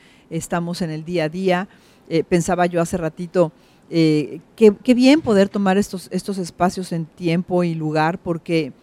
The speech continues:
nos sacan de nuestra rutina diaria y nos permiten aterrizar. Entonces,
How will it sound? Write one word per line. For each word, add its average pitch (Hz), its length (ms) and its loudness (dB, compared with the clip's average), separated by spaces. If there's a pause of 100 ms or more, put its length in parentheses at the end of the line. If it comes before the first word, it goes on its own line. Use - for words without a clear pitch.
nos 185 220 -4
sacan 247 280 -4
de 277 100 -4
nuestra 185 260 -4
rutina 175 360 -8
diaria 165 400 -6
y 254 120 6
nos 214 180 4
permiten 214 460 -4
aterrizar. 151 500 -10
Entonces, 170 480 -6